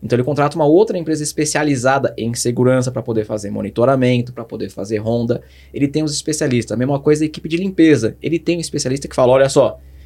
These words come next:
esse seu piso aqui de mármore travertino romano bruto, você não pode passar qualquer cera, você tem que limpar desse jeito." Ele contrata os especialistas. Na manutenção não é diferente, ele não é o músico, ele é o maestro.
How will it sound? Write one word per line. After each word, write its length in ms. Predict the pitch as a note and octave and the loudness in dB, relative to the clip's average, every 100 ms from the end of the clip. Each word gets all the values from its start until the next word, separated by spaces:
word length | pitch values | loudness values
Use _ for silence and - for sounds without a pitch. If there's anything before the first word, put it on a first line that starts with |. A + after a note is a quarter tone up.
| - | -4
esse 200 | A#2+ C3+ | -2 0
seu 240 | D3 C#3 | 4 4
piso 320 | B2+ C3+ D3 B2 | 2 0 2 2
aqui 220 | A2 C#3 | 2 0
de 220 | A#2 A#2 | 2 -2
mármore 560 | G#2 A2+ C3 D3+ C3+ B2+ | -2 0 2 2 2 0
travertino 680 | B2+ B2+ B2 A2 - C#3 A2+ | 2 2 2 0 0 2 2
romano 380 | A#2+ B2 B2+ | 2 0 0
bruto, 380 | A2 C3+ E3+ - | 4 6 6 4
você 200 | A2 G#2 | -2 0
não 100 | D#3 | 0
pode 300 | C4+ D#3+ E3+ - | 2 2 2 0
passar 300 | D#3 D#3 E3+ | -4 -2 2
qualquer 260 | D#3+ G3+ | 2 0
cera, 320 | - E3+ D#3 G#2+ | 0 4 4 2
você 140 | G2 | 0
tem 120 | A#2+ | -2
que 100 | A#2+ | -2
limpar 240 | B2+ B2 A2 | -4 -4 -6
desse 360 | A2+ B2 B2 | -2 -2 -2
jeito." 400 | D3 D3 D3 E3 - - - - | -4 -2 -2 -6 -16 -20 -20 -12
Ele 140 | D3 C#3+ | -8 -4
contrata 480 | D3+ C#3+ D3+ D#3 | -4 -2 -2 -2
os 80 | D3+ | -4
especialistas. 800 | D3 - D3 D#3 B2 G#2+ G2 - - - - - | -8 -4 -4 0 0 0 -2 -10 -16 -20 -20 -8
Na 100 | B2 | -2
manutenção 480 | C#3+ D3 D3 C#3 C#3+ | 2 2 2 2 2
não 80 | C#3+ | 2
é 80 | D#3 | 0
diferente, 500 | - D#3+ C#3+ C#3+ A2 | 2 2 2 0 0
ele 100 | A#2+ | 2
não 220 | D3+ F#3+ | 4 6
é 80 | F3+ | 6
o 60 | A3+ | 6
músico, 360 | E3+ D#3 B2 | 4 4 2
ele 60 | A#2 | 2
é 20 | |
o 40 | C3 | 2
maestro. 560 | G3+ C#3+ D3+ - G#2 | 4 2 2 -2 -10